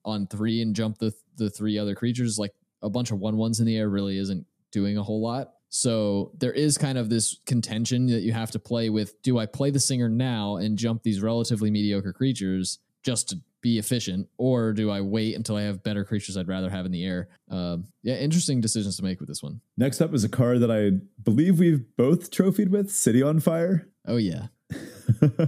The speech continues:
Speaker 2: This is a goofy one. Again, this is a rare, and it says, "If a source you control would deal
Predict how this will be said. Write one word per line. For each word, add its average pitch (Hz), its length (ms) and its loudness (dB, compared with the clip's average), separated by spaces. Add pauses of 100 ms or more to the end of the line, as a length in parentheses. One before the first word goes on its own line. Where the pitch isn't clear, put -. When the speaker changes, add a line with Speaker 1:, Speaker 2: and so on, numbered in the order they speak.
(560)
Speaker 2:
This 170 260 6
is 147 220 6
a 123 200 4
goofy 120 340 6
one. 95 220 6
Again, 135 500 2 (160)
this 156 140 4
is 165 120 0
a 185 60 6
rare, 117 580 2 (200)
and 127 100 2
it 123 100 0
says, 127 460 4
"If 127 160 0
a 131 60 4
source 143 260 2
you 131 80 4
control 127 320 4
would 110 140 6
deal 110 340 4